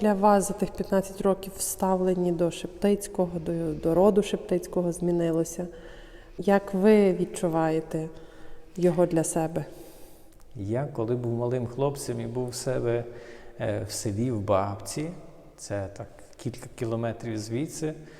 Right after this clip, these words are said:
Speaker 2: пам'ятав, що десь там за горбами є село Прилбичі. Раз бабці теж питав, що ж там є. Та, м, бабця не дуже там щось багато могла мені розказати.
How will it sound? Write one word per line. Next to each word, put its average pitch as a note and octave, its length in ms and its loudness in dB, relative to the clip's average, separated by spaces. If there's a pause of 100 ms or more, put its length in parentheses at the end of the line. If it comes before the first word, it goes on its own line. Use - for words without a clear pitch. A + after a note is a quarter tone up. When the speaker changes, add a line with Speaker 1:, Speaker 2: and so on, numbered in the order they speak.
(180)
Speaker 2:
пам'ятав, G#2+ 460 -2
що - 140 -2
десь D3 200 0
там C3 200 -2
за B2 120 0
горбами A#2+ 520 -2
є A#2+ 120 -2
село A#2 320 -4
Прилбичі. G#2 680 -4
Раз A#2 320 -2 (500)
бабці A2+ 360 0
теж A#2+ 260 0
питав, B2+ 440 -2
що - 160 -6
ж - 140 -10
там B2 160 -2
є. G#2 340 -2 (100)
Та, F3 80 -6
м, G#3+ 180 -4 (380)
бабця D3 600 -4
не C#3 120 0
дуже C#3 260 -2
там B2+ 220 -4
щось B2 220 -6
багато B2+ 440 -2
могла B2 300 -2
мені B2+ 280 -2
розказати. B2 760 -2